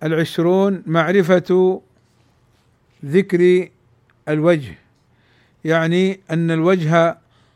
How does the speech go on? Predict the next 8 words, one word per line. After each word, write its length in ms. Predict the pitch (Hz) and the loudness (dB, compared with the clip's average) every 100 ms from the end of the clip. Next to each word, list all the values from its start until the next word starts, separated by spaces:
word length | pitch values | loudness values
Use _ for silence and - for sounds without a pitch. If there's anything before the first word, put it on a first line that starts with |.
| _ _ | _ _
صفة 460 | - 196 196 - | -4 2 2 2
لله 500 | 170 165 160 175 170 | 0 0 2 4 4
عز 320 | 156 160 139 | 2 0 0
وجل 400 | 147 151 160 196 | 0 2 2 2
على 320 | 165 202 202 180 | 2 2 2 2
ما 200 | 175 170 | 2 2
يليق 400 | 170 180 196 190 | 4 4 2 2
به، 380 | 180 196 135 | 2 2 0